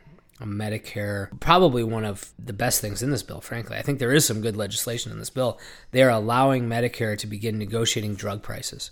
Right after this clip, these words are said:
I think that is the world's biggest no-brainer. For the last God knows how many years, drug companies have been able to come to Medicare, the federal government, with an unlimited checkbook and say, "Here's how much you're gonna pay for our drug,"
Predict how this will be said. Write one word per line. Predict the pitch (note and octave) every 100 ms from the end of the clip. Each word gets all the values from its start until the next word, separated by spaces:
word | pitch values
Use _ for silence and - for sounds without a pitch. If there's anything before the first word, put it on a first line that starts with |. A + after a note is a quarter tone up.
| -
I | C#3 D3+
think | C#3+ A#2
that | A#2+
is | A2+ B2 - -
the | D3
world's | D3+ C#3 A#2+
biggest | A#2 C#3 B2 A2+ -
no-brainer. | A2 F#2 F#2 - - - - -
For | -
the | B2
last | B2 C#3+ D3 B2+ - - - - - -
God | D3+ D#3+ F3
knows | F3 D#3
how | D3+
many | D3 C3+
years, | G2+ - - - - - - -
drug | A#2+ C3+ C#3+
companies | C#3+ C3 C3+ B2+
have | A#2+
been | A#2
able | A#2 A2+
to | A2
come | - C3+
to | C#3
Medicare, | B2 A#2+ - G#2 G#2 C3 - - -
the | G#2
federal | A2+ A#2 B2+
government, | C#3 B2+ G2+ G#2+ - - -
with | G#2+ G2+
an |
unlimited | G#2 A#2+ B2 C3 C#3
checkbook | - E3+ - G2+ G2+ - - - -
and | A2+
say, | - A#2+ G#2 - -
"Here's | - E3+ F3+ -
how | D#3
much | D3 C3+
you're | C3
gonna | B2 A#2
pay | A#2+
for | G#2+ G#2
our | G2
drug," | G#2 -